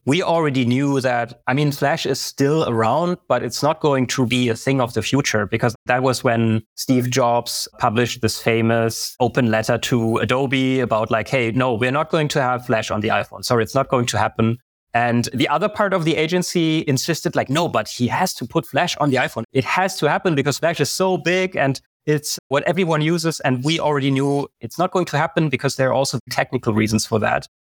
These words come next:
I saw that very often projects are sold not because it's good for the user, but because the agency had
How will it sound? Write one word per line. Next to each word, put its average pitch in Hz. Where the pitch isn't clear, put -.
I 147
saw 240
that 185
very 160
often 165
projects 160
are 135
sold 143
not 135
because 135
it's 113
good 131
for 135
the 110
user, 170
but 123
because 131
the 123
agency 156
had 131